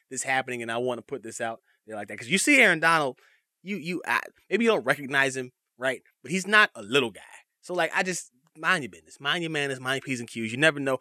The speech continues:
First of all, it shouldn't matter what they look like physically, because you don't know what anybody's holding, uh, on their person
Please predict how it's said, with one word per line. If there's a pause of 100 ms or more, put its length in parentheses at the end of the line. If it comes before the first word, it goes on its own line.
(200)
First
of
all, (540)
it
shouldn't
matter
what
they
look
like
physically,
because
you
don't
know
what
anybody's
holding, (840)
uh, (140)
on
their
person